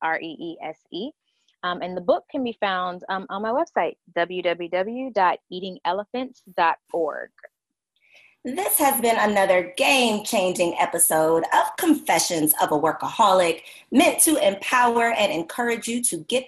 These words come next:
Speaker 2: that ass to work. You already have everything you need to get everything you want if you are willing to do what it takes. Thanks so much for tuning in.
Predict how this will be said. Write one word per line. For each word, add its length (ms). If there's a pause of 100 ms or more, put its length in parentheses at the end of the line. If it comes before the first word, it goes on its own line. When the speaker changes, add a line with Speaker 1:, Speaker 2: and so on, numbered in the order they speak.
Speaker 2:
that 200
ass 460
to 240
work. 380 (460)
You 120
already 440
have 360
everything 500
you 120
need 400
to 100
get 220
everything 420
you 140
want 320 (180)
if 380
you 400
are 180
willing 280
to 100
do 140
what 100
it 100
takes. 400 (320)
Thanks 240
so 140
much 180
for 120
tuning 360
in. 540